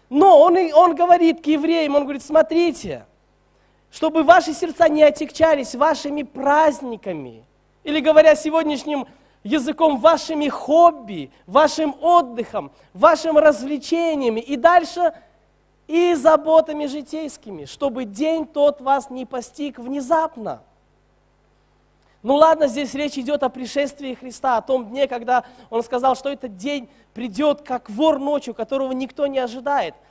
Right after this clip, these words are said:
Но, друзья, в нашей жизни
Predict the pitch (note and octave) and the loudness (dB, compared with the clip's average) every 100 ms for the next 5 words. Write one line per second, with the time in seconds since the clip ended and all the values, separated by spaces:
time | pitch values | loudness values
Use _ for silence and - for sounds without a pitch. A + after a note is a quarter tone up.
0 | _ _ - C4 C#4+ E4 C#4 E4+ D#4+ E3 | _ _ -4 -2 -2 -4 -2 0 0 -2
1 | _ _ _ _ F#3 C4 E4 D#4+ D4+ G#3 | _ _ _ _ 0 2 2 0 -8 -6
2 | D#4 E4+ A#3 G#3+ C3 | -6 -6 -8 -14 -16